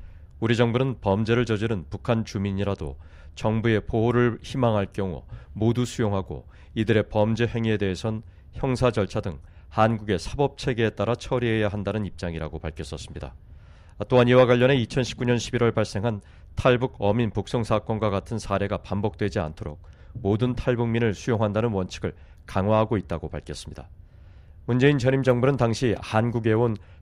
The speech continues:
탈북 어민 두 명이 동료 열두 명을 살해한 흉악범이라면서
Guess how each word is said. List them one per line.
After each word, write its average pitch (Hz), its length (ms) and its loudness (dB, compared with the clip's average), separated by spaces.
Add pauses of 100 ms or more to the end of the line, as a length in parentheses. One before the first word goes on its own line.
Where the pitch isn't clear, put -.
탈북 123 420 2
어민 110 320 2
두 - 160 -6
명이 104 340 -2 (400)
동료 120 480 4
열두 104 300 2
명을 117 260 4
살해한 110 480 0 (300)
흉악범이라면서 110 1080 0